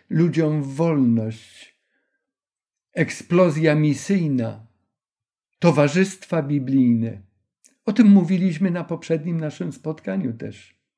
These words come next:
Wszystkie one były nośnikami wolności religijnej, przyczyniały się do swobody czytania Biblii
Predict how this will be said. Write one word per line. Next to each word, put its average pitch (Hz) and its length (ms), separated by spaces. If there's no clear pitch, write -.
Wszystkie 240 540
one 180 320
były 165 320
nośnikami 151 880
wolności 147 840
religijnej, 131 840
przyczyniały 170 640
się 165 180
do 147 140
swobody 147 840
czytania 143 640
Biblii 156 500